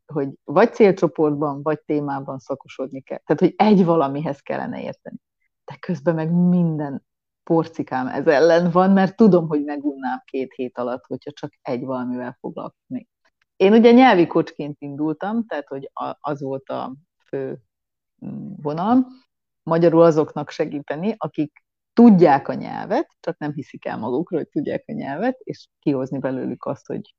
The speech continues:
hogy beszélnek, csak még nem tudják. És, ö, utána jött az üzleti coaching, mint egy eléggé erős téma, mert hogy hát többnyire azok, akik a nyelvi coachingra jöttek, ugyanolyan,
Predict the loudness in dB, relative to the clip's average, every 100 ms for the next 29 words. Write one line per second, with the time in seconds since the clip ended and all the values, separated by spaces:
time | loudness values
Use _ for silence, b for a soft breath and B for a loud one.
0 | _ -14 -10 -10 -10 -14 -18 -20 _ -20
1 | -18 -8 -8 -2 -2 0 0 0 -6 _
2 | -14 -12 -12 -10 -10 -8 -4 -4 -4 _
3 | _ B B B B _ _ 0 2 2
4 | 0 -4 2 6 6 4 2 0 2 4
5 | 2 2 2 2 -2 -2 -2 -4 -6 -10
6 | -8 -8 -8 -8 -6 -6 -6 -8 -6 -6
7 | -8 -8 -10 -8 -8 -8 -10 -14 -20 -10
8 | -6 -4 -2 -2 -2 _ _ -10 -6 -6
9 | -6 -4 -4 -6 _ _ _ _ _ _
10 | _ _ _ -6 -2 4 6 6 6 8
11 | 8 6 4 2 2 -2 0 0 2 2
12 | 2 -2 -4 -6 -4 -2 -2 -4 -2 -4
13 | -4 -4 -6 -8